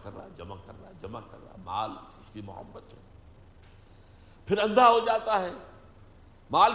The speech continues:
کی محبت میں یہ بھی نہیں دیکھتا کہ کیا حلال ہے، کیا حرام ہے۔ مال آنا چاہیے، چاہے حرام سے آئے۔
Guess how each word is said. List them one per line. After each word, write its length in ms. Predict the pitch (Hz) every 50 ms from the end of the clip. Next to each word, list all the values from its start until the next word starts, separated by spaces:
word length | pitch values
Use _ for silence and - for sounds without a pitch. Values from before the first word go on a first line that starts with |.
| -
کی 80 | 240 240
محبت 420 | 226 208 196 208 202 202 247 240
میں 140 | - 233 233
یہ 140 | 226 247 262
بھی 100 | 262 269
نہیں 200 | 247 254 247 226
دیکھتا 380 | 214 226 208 175 - - 208
کہ 160 | 208 185 190 147
کیا 240 | - 202 170 160
حلال 260 | 170 175 190 196 196 196
ہے، 40 |
کیا 280 | 190 - 185 185 175 170
حرام 220 | 160 160 156 147
ہے۔ 100 | 147 - - - - - - - - - - - - - - - - - - - - - - - - - - - - - - - - - - - -
مال 260 | 98 110 143 180 202
آنا 220 | 185 175 180 196 190
چاہیے، 280 | - 180 180 185 180 165 -
چاہے 200 | 156 143 127 117
حرام 220 | 117 120 139 160 - -
سے 100 | - -
آئے۔ 120 | - -